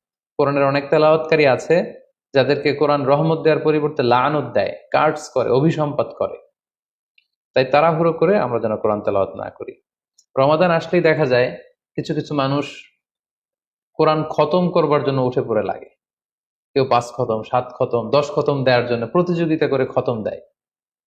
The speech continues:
ফলে খুব দ্রুত তারা কোরআন তেলাওয়াত করে। এটা ঠিক না। খতম দেওয়ার জন্য উঠে পড়ে লাগা উচিত হবে না, বরং আপনি ধীরস্থিরভাবে তেলাওয়াত করুন। সেই হিসেবে শুরু থেকে শেষ পর্যন্ত একবার করে যদি আপনি এক খতম দিতেও পারেন,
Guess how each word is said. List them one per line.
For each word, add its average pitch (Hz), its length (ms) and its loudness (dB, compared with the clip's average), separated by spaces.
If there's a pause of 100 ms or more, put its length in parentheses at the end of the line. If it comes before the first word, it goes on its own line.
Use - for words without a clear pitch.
(220)
ফলে 160 160 2
খুব 160 220 -4
দ্রুত 190 260 2
তারা 156 240 2
কোরআন 127 260 0
তেলাওয়াত 104 320 0
করে। - 160 -4
এটা 165 140 0
ঠিক - 260 -8
না। 107 80 -12 (760)
খতম 170 280 0
দেওয়ার 160 200 4
জন্য 160 160 0
উঠে 135 220 -2
পড়ে 131 240 2
লাগা 113 260 2
উচিত 110 280 -2
হবে 131 200 0
না, 180 300 -4 (580)
বরং 127 220 4
আপনি 127 220 -2
ধীরস্থিরভাবে 151 640 2
তেলাওয়াত 139 360 2
করুন। 147 420 -2 (380)
সেই 131 160 0
হিসেবে 131 280 0
শুরু 156 220 2
থেকে 156 200 -2
শেষ 147 240 -2
পর্যন্ত 131 360 -2
একবার 127 320 2
করে 135 220 2
যদি 127 200 2
আপনি 123 260 0
এক 117 240 0
খতম 127 280 -2
দিতেও 127 300 4
পারেন, 160 300 0